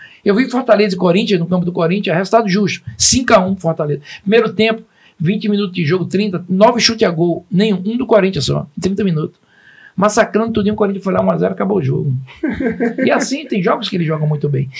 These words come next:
Speaker 1: Eles jogam de igual pra igual com o Flamengo.
Speaker 2: Com qualquer um.
Speaker 1: Com qualquer
Speaker 2: Verdade.
Speaker 1: um. E o treinador jogou comigo no News Old Boys.
Speaker 2: É mesmo, cara?
Speaker 1: Zagueiro, Voivoda.
Speaker 2: <laughs>
Speaker 1: Meu amigo,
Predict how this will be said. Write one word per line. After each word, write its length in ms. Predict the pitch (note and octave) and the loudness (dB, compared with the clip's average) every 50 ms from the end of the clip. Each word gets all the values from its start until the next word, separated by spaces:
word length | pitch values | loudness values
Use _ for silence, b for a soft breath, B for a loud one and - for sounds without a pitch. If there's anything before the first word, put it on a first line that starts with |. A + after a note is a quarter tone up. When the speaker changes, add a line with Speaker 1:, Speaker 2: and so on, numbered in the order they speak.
| B B | B B
Speaker 1:
Eles 220 | B G#3+ A#3+ B3 - | B 2 2 4 2
jogam 200 | A3+ A3+ A#3 A#3 | 2 2 2 2
de 80 | G#3 | 0
igual 220 | G#3 F3+ F#3+ A3+ A3 | 0 0 0 2 2
pra 100 | G#3+ G3+ | 2 0
igual 200 | F3+ F3+ F#3 F#3 | 0 0 -2 -2
com 80 | F#3 | -2
o 20 | D#3 | -2
Flamengo. 400 | D#3 D#3+ C#3+ C#3 D3 D#3+ D3+ D3 | -2 -2 -2 0 -2 0 0 0
Speaker 2:
Com 60 | B2+ | 0
qualquer 320 | B2+ B2 A2 - C#3+ - F3 | 0 0 0 0 -2 -2 -2
um. 80 | C#3 | 0
Speaker 1:
Com 100 | - - | 0 0
qualquer 340 | A#3+ C4+ A#3+ - C3+ - C#4 | 2 2 2 4 4 2 2
Speaker 2:
Verdade. 200 | A3+ G#3 A3 A#3 | 2 2 0 -2
Speaker 1:
um. 60 | F3+ - - B B B B B B | -6 -10 -12 B B B B B B
E 60 | G#3 F#3+ | -2 -2
o 40 | |
treinador 340 | F#3 F#3+ B3+ B3 A3 G3+ A#3+ | 2 2 2 2 2 2 2
jogou 220 | B3 B3+ A#3 B3+ B3 | 0 0 -2 -2 -2
comigo 300 | B3+ G#3+ G#3 A3 A3+ A3+ | -2 -2 -2 0 0 0
no 100 | G3+ F#3+ | 0 2
News 220 | F3+ F3+ E3+ D3+ | 2 2 2 2
Old 160 | F3+ E3+ E3+ | 0 0 0
Boys. 400 | D#3 D3 C#3+ C#3 C3+ A#2 - - _ _ - | 0 0 0 0 -2 -4 -8 -12 _ _ 0
Speaker 2:
É 120 | - F4 | 2 2
mesmo, 320 | D#4+ E4 G4 G4+ E4+ C4+ F3 | 4 4 4 6 4 4 2
cara? 160 | F3 - - F#3+ | 4 4 6 6
Speaker 1:
Zagueiro, 360 | G#3+ G#3+ F#3 F3+ G3 A3 G#3+ F3 | 6 6 6 6 6 6 4 4
Voivoda. 520 | D3+ G3 G3 E3+ F3 F3+ G3+ F#3+ F3 C#3+ | 4 4 4 6 6 6 6 6 4 2
Speaker 2:
<laughs> 960 | A#2 - B3 A3 A3 A#3+ - - - - F3+ - - - - - - A3 G#3+ | 2 2 0 0 0 0 0 2 4 4 4 6 6 4 4 4 4 6 6
Speaker 1:
Meu 80 | F3 G#3 | 8 8
amigo, 340 | B3+ B3 A3 A#3 B3+ B3 | 8 6 6 6 4 2